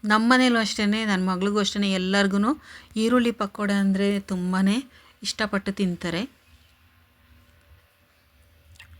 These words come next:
ನೋಡಿ, ಅದು ಚೆನ್ನಾಗಿ ಈರುಳ್ಳಿ ನೀರು ಬಿಟ್ಕೊಡ್ಬೇಕು. ಇವಾಗ, ಆ, ಕಾರ್ನ್ ಫ್ಲೋರನ್ನು ಹಾಕ್ಕೊಳ್ತಾ ಇದ್ದಾರೆ ನೋಡಿ.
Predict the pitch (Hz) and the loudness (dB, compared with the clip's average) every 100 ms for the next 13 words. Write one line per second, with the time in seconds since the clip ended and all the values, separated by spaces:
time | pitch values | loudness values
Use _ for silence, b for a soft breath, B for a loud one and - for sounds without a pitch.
0 | B B B B - 233 220 202 208 214 | B B B B -4 0 4 4 2 -2
1 | 220 208 214 220 214 214 214 196 196 190 | 0 2 2 2 2 2 2 2 2 0
2 | 196 - 180 185 220 202 202 202 269 B | -2 -4 -4 -2 -2 2 2 4 0 B
3 | B B - 226 202 190 185 180 - 226 | B B -10 0 2 2 0 -4 0 4
4 | 247 269 240 214 202 196 196 190 - 196 | 6 4 2 0 2 2 2 0 -4 -8
5 | 180 180 175 180 180 175 214 277 | -6 -6 -4 -4 -4 -2 -4 -4